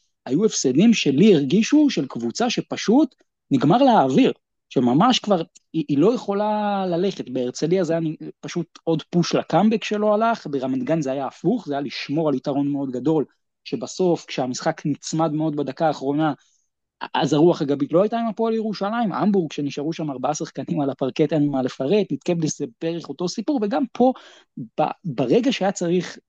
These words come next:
איזה משהו, איזה התעלות בפוזיישן, שניים האחרונים מול צ'דוויטה,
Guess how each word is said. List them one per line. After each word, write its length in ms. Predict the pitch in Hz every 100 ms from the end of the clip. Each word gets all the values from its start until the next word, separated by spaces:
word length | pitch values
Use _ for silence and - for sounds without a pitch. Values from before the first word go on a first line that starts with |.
| -
איזה 200 | 117 123
משהו, 460 | 123 180 175 180 139
איזה 240 | 117 123 -
התעלות 760 | - - 123 131 214 233 -
בפוזיישן, 1400 | 139 139 127 120 117 117 - - 127 147 196 - 165 127
שניים 360 | 117 170 175 170
האחרונים 420 | 139 - 139 170
מול 140 | 175 170
צ'דוויטה, 560 | 160 123 117 196 240